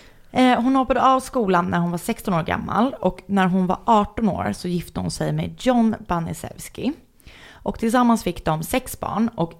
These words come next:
levde ihop i tio år innan de skilde sig.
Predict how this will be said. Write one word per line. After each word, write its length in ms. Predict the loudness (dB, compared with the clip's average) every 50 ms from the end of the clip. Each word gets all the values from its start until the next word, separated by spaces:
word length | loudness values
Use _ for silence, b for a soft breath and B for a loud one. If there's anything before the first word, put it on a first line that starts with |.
| _ -20 -20 _ _ -10 -6
levde 380 | -2 0 0 0 0 -2 -2
ihop 260 | -2 -2 -2 -4 -8 -10 -10
i 100 | -10 -10
tio 400 | -12 -14 -10 -6 -2 2 2 2
år 280 | 2 2 0 0 0 -2 -6 -12 -20 -20 -10 -4
innan 260 | -2 -2 -2 -2 -4
de 140 | -6 -8 -8
skilde 240 | -8 -8 -8 -8 -8
sig. 260 | -6 -4 -2 -2 -4